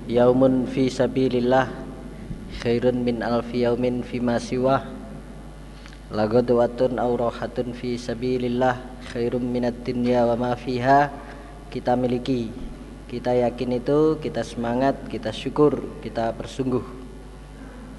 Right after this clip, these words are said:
Bismillahirrahmanirrahim.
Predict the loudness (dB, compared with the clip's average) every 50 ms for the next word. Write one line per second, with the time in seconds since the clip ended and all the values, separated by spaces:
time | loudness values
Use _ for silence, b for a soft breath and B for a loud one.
0 | B B B B B B B B B -4 -4 -2 4 6 8 10 10 12 12 12
1 | 12 12 10 8 8 10 10 10 10 10 8 10 10 10 10 10 10 10 10 8
2 | 8 8 8 6 6 6 6 4 2 0